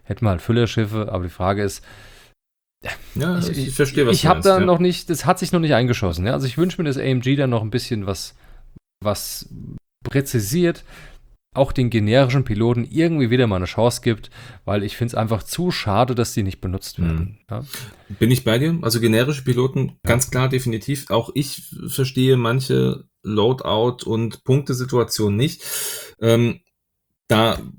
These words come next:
Speaker 2: an der Stelle vielleicht gerne auch
Speaker 1: Ja.
Speaker 2: ein Hinweis an, ähm, äh, Simon von Games on Tables hat da heute ein schönes Video zu rausgebracht mit einer, mit einer Meinung auch dazu, ähm, wo er sagt, "Naja,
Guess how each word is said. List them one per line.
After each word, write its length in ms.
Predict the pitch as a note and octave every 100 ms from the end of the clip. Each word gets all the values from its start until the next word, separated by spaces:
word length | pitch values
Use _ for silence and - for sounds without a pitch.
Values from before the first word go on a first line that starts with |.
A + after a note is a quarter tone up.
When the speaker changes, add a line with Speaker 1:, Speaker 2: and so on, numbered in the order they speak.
| -
Speaker 2:
an 160 | A2 A2+
der 100 | B2+
Stelle 260 | - B2
vielleicht 320 | B2 B2 B2
gerne 440 | - A2 B2 B2 -
auch 180 | A2 F#2
Speaker 1:
Ja. 60 |
Speaker 2:
ein 80 | A2+
Hinweis 500 | B2 B2 B2 A#2+ -
an, 400 | G#2 G#2+ G#2+ G#2+ G2+
ähm, 720 | G#2 G2+ G2+ G2 G2 G2 F#2+
äh, 640 | - D#2 F2 D2+ C#2+ C#2+ E2+
Simon 340 | B2 A#2+ A#2+
von 120 | A#2+
Games 180 | A2+ A#2+
on 40 | A#2
Tables 280 | C#3+ C#3 -
hat 100 | B2+
da 60 |
heute 240 | A#2 A2+ A#2+
ein 200 | A2+ -
schönes 280 | B2 A#2+
Video 240 | B2 B2+ B2+
zu 140 | -
rausgebracht 540 | A2+ A2+ - - A#2 -
mit 140 | -
einer, 160 | A2 A2
mit 140 | G#2+
einer 80 | A2+
Meinung 320 | G#2+ G2+ A2+
auch 160 | A2 G#2+
dazu, 380 | A2 - A#2 A2 - - - -
ähm, 340 | G#2 G#2 G#2 F#2+
wo 140 | G#2
er 100 | G#2+
sagt, 240 | G#2+ G#2+
"Naja, 300 | G#2+ G#2+ A2+